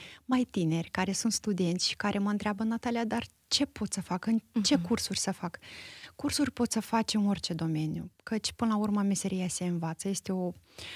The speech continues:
Speaker 1: doar o, o chestie de timp. Dar în comunicare este un must, obligatoriu. Cred că ar trebui să facem o universitate <laughs> pentru comunicare.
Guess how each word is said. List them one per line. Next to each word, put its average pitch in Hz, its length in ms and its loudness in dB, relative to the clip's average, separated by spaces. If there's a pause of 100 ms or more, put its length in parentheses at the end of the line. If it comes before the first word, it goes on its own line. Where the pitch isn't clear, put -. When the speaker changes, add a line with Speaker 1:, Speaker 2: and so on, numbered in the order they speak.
(120)
Speaker 1:
doar 226 300 6
o, 202 360 4 (180)
o 208 160 -10
chestie 220 340 2
de 190 120 2
timp. 170 520 -2 (760)
Dar 220 180 2
în 233 140 4
comunicare 196 840 4 (560)
este 196 320 -2
un 185 200 4
must, - 600 -4
obligatoriu. 196 880 0
Cred - 220 -6
că - 100 -4
ar 208 120 0
trebui 208 280 0
să 214 160 -2
facem 196 440 0
o 202 40 2
universitate 190 960 0
<laughs> - 80 -14
pentru 175 220 -2
comunicare. 175 800 -2